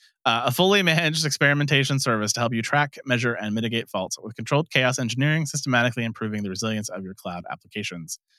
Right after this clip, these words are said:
Uh, Azure is also releasing Azure Landing Zone accelerators, uh, which are Azure portal-based templates allowing you to deploy and pre-configure environment implementation with a key component in place, such as management groups and policies, uh, allowing you to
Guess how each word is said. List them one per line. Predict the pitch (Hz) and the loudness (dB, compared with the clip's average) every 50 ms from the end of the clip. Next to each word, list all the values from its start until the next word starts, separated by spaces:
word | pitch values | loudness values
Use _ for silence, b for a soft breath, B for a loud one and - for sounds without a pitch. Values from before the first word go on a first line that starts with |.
| _ _ _ _ - | _ _ _ _ -12
Uh, | 87 87 80 92 | -8 -6 -4 0
Azure | 113 117 123 113 | 0 2 2 0
is | 110 117 | 0 0
also | 127 135 139 135 139 | 2 2 4 4 4
releasing | 135 131 127 120 127 117 120 | 2 2 2 2 0 -2 -4
Azure | 117 127 120 117 117 110 | -2 -2 0 0 0 0
Landing | 117 131 151 156 160 156 | 2 2 2 2 2 0
Zone | 147 151 156 160 | 0 -2 -2 -2
accelerators, | 156 - 151 143 139 143 151 156 156 160 - - - | -4 -4 -4 -4 -2 -2 -4 -4 -6 -8 -10 -12 -10
uh, | - 101 98 95 95 82 | -8 -6 -4 -4 -4 -6
which | 69 95 104 95 | -8 -8 -6 -6
are | 104 101 98 92 - - | -4 -4 -6 -6 -6 -2
Azure | 123 117 113 113 110 | -2 0 0 0 0
portal-based | - - 131 123 123 113 117 107 104 - - | 0 2 2 4 4 2 2 0 -2 -2 -2
templates | - 143 139 156 147 - - | -2 -4 -2 -2 -4 -4 -4
allowing | 113 110 110 110 | -4 -4 -2 -2
you | 107 101 | -2 -4
to | 101 | -6
deploy | 101 101 - 117 107 107 98 | -8 -10 -6 -4 -4 -2 -4
and | 90 - | -4 -6
pre-configure | - 113 107 117 - 104 101 104 | -8 -10 -10 -10 -10 -12 -8 -8
environment | 95 95 95 92 92 90 87 - - - _ - | -8 -6 -6 -6 -6 -8 -10 -12 -14 -18 _ -16
implementation | 104 98 - 92 90 - 107 101 - 98 | -16 -14 -14 -14 -12 -10 -10 -10 -8 -10
with | 92 - | -12 -16
a | 95 | -16
key | - - - 226 214 | -14 -6 -4 -4 -4
component | - 170 - 202 202 175 123 110 | -4 -4 0 2 2 2 2 0
in | 110 104 98 | -2 -6 -6
place, | - - 165 139 127 - | -4 -4 -2 -2 -2 -4
such | - - - | -6 -10 -14
as | 101 107 | -12 -8
management | 98 104 104 101 101 98 - | -6 -4 -4 -4 -6 -8 -10
groups | - 98 92 - - | -10 -10 -10 -10 -12
and | 95 - | -12 -12
policies, | - 101 98 95 - - 95 92 95 - - _ _ _ _ _ _ _ _ _ _ - | -8 -8 -6 -6 -8 -8 -10 -10 -10 -12 -14 _ _ _ _ _ _ _ _ _ _ -6
uh, | 90 90 | -4 -2
allowing | 92 95 95 92 95 95 | 0 0 0 0 -2 -2
you | 92 92 | -6 -8
to | - - 90 | -10 -10 -12